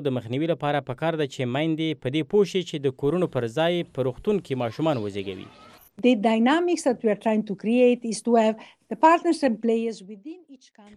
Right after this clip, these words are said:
Speaker 1: میرمن بروستو همدارنګه وایي چې د نړۍ هغه نهه هیوادونه چې د مور او ماشوم مړینه پکې زیاته ده، پلان لري چې تر دې وروسته میرمنې وهڅوي چې د زیږون پر وخت په کور کې پاتې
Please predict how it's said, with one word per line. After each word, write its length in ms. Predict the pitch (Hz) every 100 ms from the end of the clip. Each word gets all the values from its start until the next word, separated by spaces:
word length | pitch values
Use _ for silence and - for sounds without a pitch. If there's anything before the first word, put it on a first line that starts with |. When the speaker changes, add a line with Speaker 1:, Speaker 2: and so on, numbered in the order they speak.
| -
Speaker 1:
میرمن 280 | 143 160 180
بروستو 440 | 160 165 143 - 151
همدارنګه 480 | 147 156 156 156 160
وایي 140 | 165
چې 140 | - 143
د 100 | 139
نړۍ 180 | 143 151 139
هغه 220 | 147 139
نهه 320 | 147 147 135 147
هیوادونه 440 | 131 127 151 147
چې 240 | 131 123
د 80 | 123 135
مور 180 | 151 147
او 40 | 123
ماشوم 320 | 120 - 151 131
مړینه 220 | 156 143 123
پکې 180 | 120 107 107
زیاته 220 | 170 170 170
ده، 60 | 160 - - _ - -
پلان 240 | 196 220
لري 160 | 202 190
چې 200 | 180 -
تر 160 | 147 131
دې 80 | 165
وروسته 320 | 175 175 180 175 135
میرمنې 360 | 135 151 165 147
وهڅوي 440 | 175 147 147 160 180
چې 60 | 147
د 100 | 127 117
زیږون 340 | 127 127 151 139
پر 120 | 131
وخت 180 | 175 - _ _ _ _
په 160 | 131 127 -
کور 160 | 208
کې 160 | 165 143
پاتې 220 | 175 170